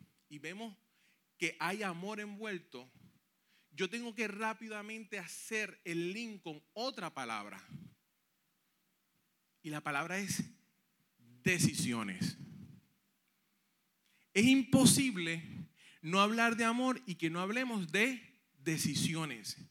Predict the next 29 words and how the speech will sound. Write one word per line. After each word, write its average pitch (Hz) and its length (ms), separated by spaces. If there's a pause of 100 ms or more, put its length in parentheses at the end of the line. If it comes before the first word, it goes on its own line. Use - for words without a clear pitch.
(380)
Porque 180 300
para 180 340
poder 190 400
amar 262 400
y 233 80
demostrar 190 600
el 254 100
amor 240 400
unos 254 320
por 226 160
los 233 220
otros, 175 340 (300)
nosotros 226 480
tenemos 247 340
que - 140
tomar, 277 420 (220)
¿qué 202 140
cosa? - 380 (1300)
Decisiones. 92 640 (1700)
Ahora, 196 320 (200)
de 208 100
las 220 160
decisiones 240 520
nosotros 240 400
tenemos 294 320
que 277 120
saber 277 420
tres 202 240
cosas. 127 420